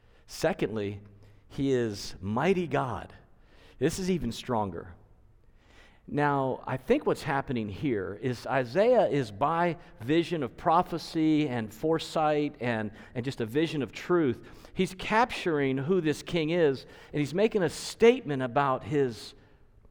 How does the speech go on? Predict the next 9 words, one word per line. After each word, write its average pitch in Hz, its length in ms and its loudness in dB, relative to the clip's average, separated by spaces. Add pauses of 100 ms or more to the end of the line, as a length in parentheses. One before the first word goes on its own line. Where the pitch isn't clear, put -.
(320)
divine 147 840 2
claim. 165 720 -4 (1120)
Like, 117 140 -4 (680)
this 202 180 2
isn't 226 200 2
just 160 200 -2
any 151 200 2
king. - 520 -4 (320)
He's, 190 300 -2